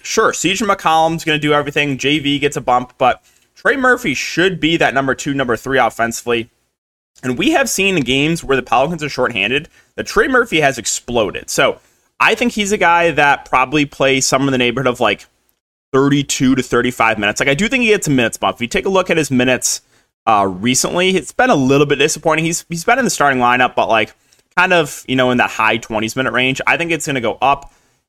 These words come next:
And again, I think he's gonna get more shot attempts up. So hopefully we don't get this type of performance. I did take his over points that night when he shot oh of seven. But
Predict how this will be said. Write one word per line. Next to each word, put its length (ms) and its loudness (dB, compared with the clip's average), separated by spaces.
And 320 0
again, 180 0
I 80 0
think 100 -2
he's 120 -4
gonna 120 -4
get 80 -2
more 160 -2
shot 360 0
attempts 420 -2
up. 320 -2
So 240 -2
hopefully 580 0
we 120 2
don't 180 2
get 200 -2
this 260 2
type 180 0
of 80 -10
performance. 420 -4
I 80 2
did 160 0
take 140 -2
his 100 -4
over 240 0
points 300 -6
that 220 0
night 160 -2
when 80 -8
he 40 -4
shot 320 -2
oh 200 2
of 80 -4
seven. 500 -2
But 260 0